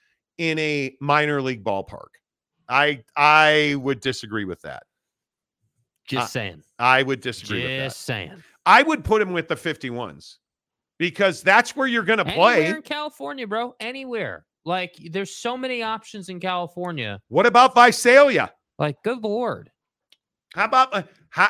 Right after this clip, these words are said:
Speaker 1: how about Norco? Jake knows very well in Norco, California, the ball flies.
Speaker 2: It does.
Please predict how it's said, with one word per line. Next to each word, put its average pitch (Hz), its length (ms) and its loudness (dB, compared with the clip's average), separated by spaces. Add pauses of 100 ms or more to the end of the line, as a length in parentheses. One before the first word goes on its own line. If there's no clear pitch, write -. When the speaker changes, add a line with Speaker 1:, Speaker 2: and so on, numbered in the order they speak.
Speaker 1:
how 202 180 6
about 240 320 4
Norco? 214 560 4 (260)
Jake 214 340 2
knows 226 260 0
very 226 280 4
well 226 300 2
in 175 140 0
Norco, 226 420 2
California, 226 640 0
the 160 80 -4
ball 233 300 4
flies. 226 720 0 (100)
Speaker 2:
It 113 100 -8
does. 190 460 -8